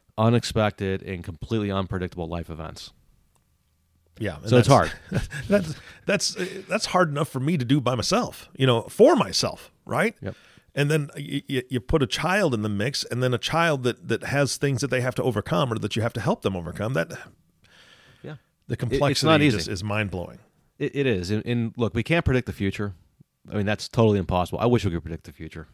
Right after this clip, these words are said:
Speaker 1: You know?
Speaker 2: Yeah, that'd be nice.
Speaker 1: We wouldn't be in this podcast. We'd be
Speaker 2: <laughs>
Speaker 1: calling from our yachts down in wherever, right?
Speaker 2: That's right.
Speaker 1: But you can plan strategically. You can plan powerfully. You can make sure that you have flexibility. And that inevitably is going to allow you and your child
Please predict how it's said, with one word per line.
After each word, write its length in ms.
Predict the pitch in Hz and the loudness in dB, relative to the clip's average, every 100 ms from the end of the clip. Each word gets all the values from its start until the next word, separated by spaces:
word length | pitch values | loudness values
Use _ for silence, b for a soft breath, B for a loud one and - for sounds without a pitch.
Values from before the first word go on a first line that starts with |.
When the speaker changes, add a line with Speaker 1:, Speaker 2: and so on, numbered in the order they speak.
| _ | _
Speaker 1:
You 100 | 95 | -6
know? 80 | 101 | -6
Speaker 2:
Yeah, 100 | - - - | -8 -10 -6
that'd 200 | 113 92 | -4 -4
be 60 | |
nice. 100 | 80 | -2
Speaker 1:
We 60 | 120 | 0
wouldn't 120 | 110 | 6
be 80 | 110 | 6
in 60 | |
this 100 | 101 | 4
podcast. 540 | - 104 85 82 82 - | 4 4 4 0 2 2
We'd 100 | - | 2
be 140 | 87 | 0
Speaker 2:
<laughs> 60 | 143 | 2
Speaker 1:
calling 200 | 101 92 | 2 2
from 140 | 92 | 2
our 80 | 90 | 0
yachts 420 | 90 95 95 - | 2 0 -2 -4
down 240 | - 95 92 | -4 -2 0
in 200 | 87 82 | -2 -2
wherever, 380 | 87 90 82 80 87 | 0 0 -2 -8 -10
right? 100 | 90 B B - | -12 B B -12
Speaker 2:
That's 120 | - | -8
right. 200 | 131 - | -8 -2
Speaker 1:
But 140 | 151 170 | 0 4
you 80 | |
can 120 | 190 160 | 4 4
plan 260 | 156 135 | 6 4
strategically. 640 | - 98 131 135 92 98 104 - | 2 2 2 2 -2 -4 -6 -8
You 100 | 117 | -2
can 140 | 120 104 | 0 0
plan 260 | 113 101 | 0 0
powerfully. 520 | 85 98 117 85 85 95 | 0 2 2 2 0 0
You 40 | |
can 160 | 98 95 | -2 -2
make 140 | 107 | -2
sure 140 | 113 | 0
that 100 | 98 87 | -2 -2
you 120 | 95 | 0
have 160 | 98 | 0
flexibility. 800 | - 101 95 90 82 113 82 92 - _ _ _ _ _ | -2 -4 -4 -6 -2 -2 -2 -4 -10 _ _ _ _ _
And 300 | 117 117 110 - | -2 0 -2 0
that 320 | 117 131 117 | 4 4 2
inevitably 520 | 117 107 139 110 95 95 | -2 2 2 2 2 0
is 120 | 92 | 0
going 260 | 107 104 98 | 0 0 0
to 120 | 98 | 0
allow 240 | 98 107 | 2 2
you 260 | 95 120 110 | 4 4 4
and 240 | 110 120 | 2 2
your 140 | 107 90 | 4 2
child 460 | 110 120 90 87 | 2 2 2 -2